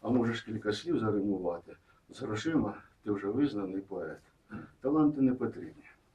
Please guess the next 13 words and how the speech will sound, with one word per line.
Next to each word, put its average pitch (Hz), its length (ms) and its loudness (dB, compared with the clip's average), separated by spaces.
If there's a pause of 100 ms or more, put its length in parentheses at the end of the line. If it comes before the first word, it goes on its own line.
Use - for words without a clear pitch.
(380)
Дай 135 180 6
купюру, 98 520 -4 (320)
лизнею 110 480 0
ти, - 180 2
шановний 104 500 2
молодик. 98 580 0 (300)
А 135 100 -2
я 160 140 0
пишу, 117 420 -2 (120)
та 117 80 -4
все 113 200 -2
в 156 80 0
макулатуру. 95 760 0